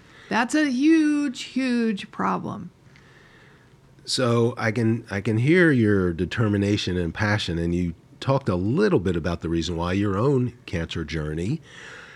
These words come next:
Speaker 2: but why? What drives you to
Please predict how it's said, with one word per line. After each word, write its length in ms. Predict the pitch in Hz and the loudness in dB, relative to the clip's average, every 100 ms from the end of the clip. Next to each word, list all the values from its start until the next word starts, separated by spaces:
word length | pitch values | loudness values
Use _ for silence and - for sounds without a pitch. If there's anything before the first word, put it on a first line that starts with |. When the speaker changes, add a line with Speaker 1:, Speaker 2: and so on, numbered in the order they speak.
| - - _ - | -20 -20 _ -8
Speaker 2:
but 220 | - 123 123 - - - _ - _ _ - _ _ _ _ _ - - - - | -2 -2 -4 -18 -20 -20 _ -20 _ _ -20 _ _ _ _ _ -20 -20 -20 -8
why? 500 | 131 147 180 87 82 | -4 0 0 0 0
What 240 | 98 160 - - - | 0 -2 -4 -16 -8
drives 580 | 113 110 110 120 117 95 | -2 2 4 4 2 0
you 360 | 95 95 92 92 | 0 2 -2 -4
to 600 | - 95 92 92 90 95 | -2 0 0 0 -2 -6